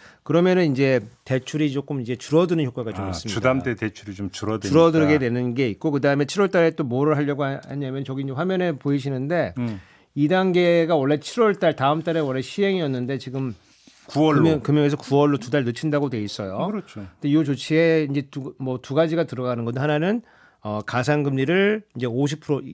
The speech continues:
Speaker 1: 그전에 이십오 프로에서 오십 프로로 늘린다와
Speaker 2: 음,
Speaker 1: 그다음에
Speaker 2: 음.
Speaker 1: 범위를 은행권에서 제-, <clears throat> 제 금융권 대출까지도
Speaker 2: 음.
Speaker 1: 늘리겠다. 이제
Speaker 2: 음.
Speaker 1: 이런 게 들어가기 때문에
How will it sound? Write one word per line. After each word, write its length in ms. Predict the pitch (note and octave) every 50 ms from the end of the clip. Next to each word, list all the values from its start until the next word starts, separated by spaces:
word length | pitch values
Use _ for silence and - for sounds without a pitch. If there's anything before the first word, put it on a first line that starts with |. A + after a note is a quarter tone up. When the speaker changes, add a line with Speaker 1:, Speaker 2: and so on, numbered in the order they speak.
| _ - - -
Speaker 1:
그전에 260 | - B2+ C#3 D3 C#3+
이십오 340 | B2 B2+ A2+ C#3+ D3+ B2 G#2+
프로에서 340 | - - C3+ B2 A#2+ B2+ D3
오십 300 | A2+ A#2+ B2+ - B2+ -
프로로 200 | - B2 B2+ A#2+
늘린다와 680 | G#2+ B2 C3 C3+ B2 A#2 A2 G#2+ G2 A#2+ A#2 A#2 D3 G3+
Speaker 2:
음, 100 | G#3 -
Speaker 1:
그다음에 260 | - B2 A#2+ A#2 A#2 A2+
Speaker 2:
음. 60 | A2+ G#2+
Speaker 1:
범위를 680 | F#2 A#2 C3+ D3 D#3 C#3+ C3+ D3+ E3+ D#3+ C#3 G#2 F2 - - _ - _ _ _ _ _ -
은행권에서 560 | C3+ C#3+ D3+ D#3+ D3 - D3 C#3+ C#3 C3 A#2+
제-, 300 | C3+ - C3+ F3+ A3+ C#4 C#4 F#3+ F3 D#3+
<clears throat> 160 | C3+ A#2+ G#2
제 220 | - C3+ D3 D#3 D3
금융권 340 | C#3+ C#3+ D3 C3+ - C#3+
대출까지도 880 | B2+ A#2+ A2+ - C#3 C3+ - C#3+ C3+ B2+ A2+ G2 G2 F#2 G#2+ D3 F#3+ G3 - A#2
Speaker 2:
음. 360 | A#2 A#2+ A#2+ A#2+ A#2+ A#2+ A#2+
Speaker 1:
늘리겠다. 880 | B2 B2+ B2+ C3+ C3+ B2+ A#2 A2+ - - G#2+ G2 F#2+ G2+ A2 A#2+ B2+ C3
이제 160 | C3 B2+ B2
Speaker 2:
음. 60 | A#2+
Speaker 1:
이런 160 | B2 C#3+ D3
게 100 | C#3+ D3
들어가기 400 | C#3 - C3+ D3 D3 C#3+ C#3 C3 C3+
때문에 560 | C3 A#2+ A#2+ B2 D3 F3 F3 D#3+ B2+ G2